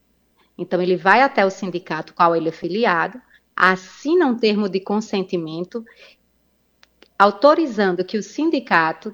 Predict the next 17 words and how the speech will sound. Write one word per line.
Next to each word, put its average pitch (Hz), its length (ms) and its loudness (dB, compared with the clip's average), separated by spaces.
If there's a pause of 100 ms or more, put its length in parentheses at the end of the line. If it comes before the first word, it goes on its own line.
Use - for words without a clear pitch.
desconte 220 560 -4
diretamente 208 920 2
por 254 180 0
meio 202 260 2
do 185 100 -4
benefício 220 800 -2
a 277 160 4
sua 285 220 4
mensalidade. 277 840 2 (1300)
Então, 190 540 2 (340)
a 185 120 4
contag, 190 760 4
ela 185 240 4
tem 285 440 4
um 349 60 4
termo 220 340 4
regular 180 760 2